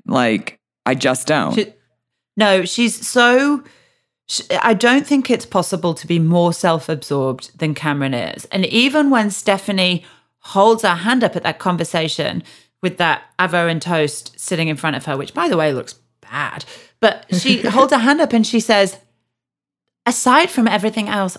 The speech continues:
Speaker 2: I was really struggling on this trip. Like,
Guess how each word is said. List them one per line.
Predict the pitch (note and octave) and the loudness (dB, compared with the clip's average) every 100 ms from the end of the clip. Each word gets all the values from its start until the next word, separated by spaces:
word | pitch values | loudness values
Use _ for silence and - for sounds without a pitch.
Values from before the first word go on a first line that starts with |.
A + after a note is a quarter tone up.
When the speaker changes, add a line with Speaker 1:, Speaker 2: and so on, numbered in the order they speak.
| - | -4
Speaker 2:
I | A#3 E4+ | 2 4
was | F4 G#3 | 4 0
really | C#3+ C3+ D#3+ G#3+ C#4 A3 | -2 -2 4 6 6 2
struggling | D3+ - - - F#3+ G#3 E3+ C3+ | 0 -6 -10 -2 0 2 0 -2
on | C3 | -6
this | B2+ - | -8 -10
trip. | - D3+ - E3+ | -8 -8 -6 -2
Like, | E3+ E3+ | -2 -2